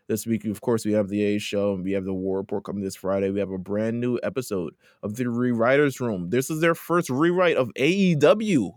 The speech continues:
Wow. They're rewriting the Adam Cole and Daniel Bryan entrances. It was like, "Listen,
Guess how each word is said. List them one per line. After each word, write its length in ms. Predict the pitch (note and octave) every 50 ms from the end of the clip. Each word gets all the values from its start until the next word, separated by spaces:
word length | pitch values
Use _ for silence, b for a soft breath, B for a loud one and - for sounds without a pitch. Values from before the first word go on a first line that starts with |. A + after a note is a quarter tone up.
| B2
Wow. 580 | - - - D#3 D3+ - - E3+ D3+ - - - _ _ _ _ _ _ _ _ _ _ _ _
They're 180 | - C#3 E3 F3+
rewriting 800 | E3 C#3+ D#3+ F#3+ G#3 F#3 F3 G3 G#3 G#3+ G3+ F#3+ D#3+ C3+ A#2+ A2 - _ _
the 100 | - - -
Adam 280 | D3+ D#3+ E3+ F3 E3+ D3+
Cole 380 | - - F3+ D#3 G#3 G#3 F3+ D3+
and 120 | B2+ A#2+
Daniel 260 | A2 C#3 D3+ D#3+ E3 D3+
Bryan 340 | B2 C#3+ C#3+ D3 G3+ G3 F3+
entrances. 600 | E3 F#3+ G3+ - F#3 - - A2+ G2+ E2+ D2 - -
It 60 | -
was 100 | D#3 D#3+
like, 120 | D#3+ D3+ C#3+
"Listen, 500 | E3 G3+ A3 - G#3 D#3+ B2 G2 G2+